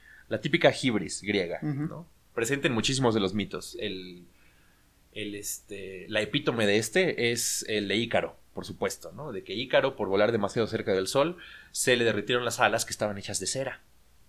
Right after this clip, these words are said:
Speaker 1: Hechas por su padre. Eh... ay, Dios. El, este, el del laberinto.
Speaker 2: Dédalo.
Speaker 1: El de Dédalo, sí, sí, sí. Que también es, eh,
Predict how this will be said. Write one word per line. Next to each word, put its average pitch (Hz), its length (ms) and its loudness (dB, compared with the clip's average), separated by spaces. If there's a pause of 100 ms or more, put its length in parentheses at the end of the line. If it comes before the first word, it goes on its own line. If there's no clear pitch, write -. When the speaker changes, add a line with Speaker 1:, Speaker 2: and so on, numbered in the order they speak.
(180)
Speaker 1:
Hechas 139 280 -2
por - 220 -8
su - 160 -12
padre. 170 400 2 (640)
Eh... 90 580 -8 (840)
ay, 208 220 -10
Dios. 117 380 -2 (440)
El, - 160 -2
este, 139 240 2
el 110 60 2
del 107 100 4
laberinto. 123 460 2
Speaker 2:
Dédalo. 127 360 6
Speaker 1:
El 104 140 -6
de 98 220 -6
Dédalo, 101 440 2
sí, - 180 -6
sí, 107 120 -10
sí. 95 280 -10 (800)
Que 101 100 -16
también 113 300 0
es, 107 300 -6
eh, 95 280 -12